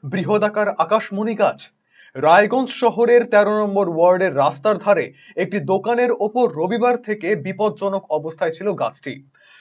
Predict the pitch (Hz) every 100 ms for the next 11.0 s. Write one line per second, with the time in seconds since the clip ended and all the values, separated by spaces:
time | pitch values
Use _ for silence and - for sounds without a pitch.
0 | - - 226 233 233 240 - 240 240 170
1 | 131 _ _ - - 233 220 220 208 220
2 | - 196 202 202 220 226 220 240 233 240
3 | 240 254 233 160 - _ _ _ _ _
4 | _ _ _ - - 233 240 262 269 285
5 | 202 214 214 214 226 180 180 208 208 220
6 | 214 180 190 185 180 180 175 208 208 185
7 | 190 185 165 175 175 208 - 202 117 -
8 | _ _ 180 220 214 214 208 160 165 165
9 | 131 117 139 131 120 _ _ _ _ 240
10 | 254 - 240 254 - 277 285 277 269 -